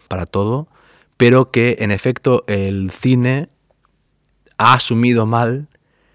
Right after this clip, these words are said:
su falta de centralidad. Es decir, la tuvo en el siglo veinte cuando era posible.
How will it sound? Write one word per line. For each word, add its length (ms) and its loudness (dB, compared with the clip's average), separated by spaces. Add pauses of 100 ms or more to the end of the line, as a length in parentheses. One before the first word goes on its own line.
(300)
su 600 0 (280)
falta 300 2
de 80 0
centralidad. 560 -6
Es 80 -6
decir, 300 -2
la 100 -2
tuvo 540 2
en 120 -8
el 80 -4
siglo 220 0
veinte 200 -2
cuando 200 -2
era 100 0
posible. 600 -6